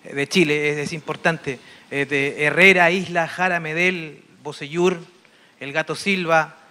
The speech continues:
eh, con Aranguis, con Orellana, Sánchez, Vargas y Pinilla, es algo que pudiésemos ver mañana, que de alguna manera me acerco a lo que usted está pensando, a lo que ha trabajado.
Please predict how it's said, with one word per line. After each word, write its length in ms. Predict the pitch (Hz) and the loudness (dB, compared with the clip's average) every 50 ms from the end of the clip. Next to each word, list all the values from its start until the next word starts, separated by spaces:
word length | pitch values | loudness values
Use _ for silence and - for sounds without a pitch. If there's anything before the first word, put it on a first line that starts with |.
| _ _ _ _ _ - | _ _ _ _ _ -10
eh, 460 | - 151 147 143 139 139 135 135 131 - | -4 -2 0 0 0 0 -2 -2 -4 -4
con 120 | 147 139 | -4 -4
Aranguis, 560 | 143 151 175 185 185 180 170 156 151 147 - | 0 4 4 4 4 2 -2 -8 -8 -10 -10
con 160 | - 160 147 | -10 -10 -8
Orellana, 560 | 143 143 151 147 151 175 180 180 175 165 151 - | -6 -6 -6 -4 -2 0 0 0 0 -2 -4 -4
Sánchez, 440 | - 180 180 185 185 - 160 131 | -4 -6 -6 -6 -6 -8 -10 -6
Vargas 380 | 131 170 185 185 175 170 156 - | -2 0 0 0 -2 -4 -8 -10
y 60 | 170 | -12
Pinilla, 580 | 147 160 160 180 190 196 185 185 185 175 170 - - - _ _ _ _ - | -14 -10 -6 -4 -4 0 0 0 0 0 -2 -8 -14 -20 _ _ _ _ -12
es 180 | 147 139 - 202 | -10 -4 0 0
algo 240 | 190 196 196 185 | 2 2 2 0
que 100 | 185 180 | -2 -6
pudiésemos 480 | 160 165 170 180 190 180 202 196 185 160 | -8 -4 -2 0 0 0 -2 -6 -8 -6
ver 140 | 185 190 185 | -6 -6 -4
mañana, 380 | 180 180 185 190 196 190 185 | -4 -6 -6 -4 -4 -4 -4
que 300 | 180 170 165 160 151 - - - _ _ _ _ | -4 -4 -4 -4 -4 -6 -10 -20 _ _ _ _
de 80 | 143 147 | -6 -6
alguna 320 | 156 156 185 190 185 175 | -4 -4 -4 -2 0 0
manera 560 | 175 180 190 190 190 180 170 143 - - - 160 | 0 0 0 2 2 2 2 0 -4 -12 -16 -6
me 120 | 160 170 | -2 -2
acerco 420 | 170 160 - 208 214 214 208 - 208 | 0 2 2 4 2 2 2 2 0
a 40 | 196 | 0
lo 100 | 190 180 | 0 0
que 80 | 180 | -4
usted 160 | 175 - 196 | -6 -6 -6
está 160 | 185 - 190 175 | -4 -2 -2 -4
pensando, 420 | 180 175 165 - 196 196 196 185 | -4 -4 -4 -2 -4 -2 -2 -4
a 40 | 185 | -6
lo 80 | 175 | -6
que 80 | 170 175 | -6 -6
ha 20 | |
trabajado. 540 | 165 160 156 160 - - 180 180 185 185 180 | -4 -2 -2 -2 -2 0 0 0 0 -2 -6